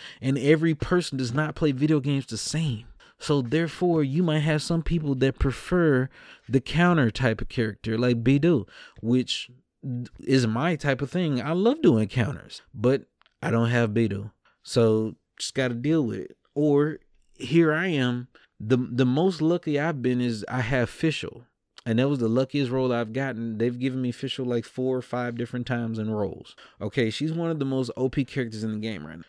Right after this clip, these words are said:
But still, it doesn't matter much if you have others who are able to get a hold of, say, a five-star character that's incredibly strong.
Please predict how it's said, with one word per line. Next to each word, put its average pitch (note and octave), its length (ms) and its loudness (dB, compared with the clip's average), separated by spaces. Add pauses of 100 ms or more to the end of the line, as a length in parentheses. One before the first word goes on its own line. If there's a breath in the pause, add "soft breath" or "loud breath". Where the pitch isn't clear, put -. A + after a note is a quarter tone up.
(180)
But A2 380 4
still, A2+ 680 -2 (420)
it D3 120 0
doesn't D3+ 300 2
matter C#3 280 0
much B2+ 580 0
if B2+ 400 0
you B2 180 2
have A#2 340 4 (100)
others B2+ 420 0
who A#2 180 -2
are A2+ 140 -2
able A#2 240 0
to G#2 80 -6
get G#2+ 140 -4
a - 40 -2
hold A2 320 -2
of, G#2 120 -6
say, G#2 520 0 (280 loud breath)
a G#2 140 2
five-star G#2 640 0
character G#2 480 -2
that's G#2 300 -6
incredibly G2+ 560 -4
strong. G2+ 640 -6